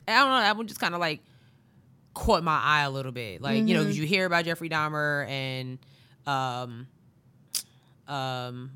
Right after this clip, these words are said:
Speaker 1: they actually put another killer story in the story. What's the other guy? The clown. John Wayne, John Wayne Gacy.
Speaker 2: Oh.
Speaker 1: Um, they put his,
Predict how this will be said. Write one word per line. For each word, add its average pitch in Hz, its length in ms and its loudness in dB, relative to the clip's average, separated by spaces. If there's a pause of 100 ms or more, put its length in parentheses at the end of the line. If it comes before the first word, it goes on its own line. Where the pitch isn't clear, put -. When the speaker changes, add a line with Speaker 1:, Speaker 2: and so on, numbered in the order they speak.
(120)
Speaker 1:
they 143 180 -2
actually 139 200 -6
put 143 180 -6
another 135 320 -8
killer 127 280 -8
story 123 360 -10
in 135 140 -8
the 123 80 -10
story. 123 440 -10 (520)
What's 220 180 -6
the 190 60 -2
other 202 180 -2
guy? 196 540 -4
The 147 100 -8
clown. 143 540 -4 (880)
John 170 260 4
Wayne, 160 280 -2
John 165 300 -4
Wayne 156 160 -6
Gacy. 135 360 -8 (220)
Speaker 2:
Oh. 190 640 6
Speaker 1:
Um, 147 220 -2
they 147 100 -2
put 151 200 -2
his, 143 320 -4